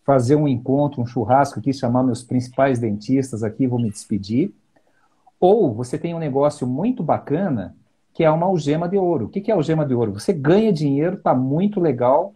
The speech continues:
mas quando você viaja, para tudo, porque é você sozinho, tá? Nenhum problema em relação a isso, desde que seja combinado. "Olha, eu vou parar lá trinta dias, vou fazer uma viagem pro exterior, vou lá pro I B S, lá em, lá em, lá na Alemanha",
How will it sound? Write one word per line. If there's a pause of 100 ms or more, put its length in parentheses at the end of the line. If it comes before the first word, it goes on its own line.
(440)
mas
quando
você
viaja,
para
tudo,
porque
é
você
sozinho, (600)
tá? (460)
Nenhum
problema
em
relação
a
isso,
desde
que
seja
combinado.
"Olha,
eu
vou
parar
lá
trinta
dias,
vou
fazer
uma
viagem
pro
exterior,
vou
lá
pro
I
B
S,
lá
em,
lá
em,
lá
na
Alemanha",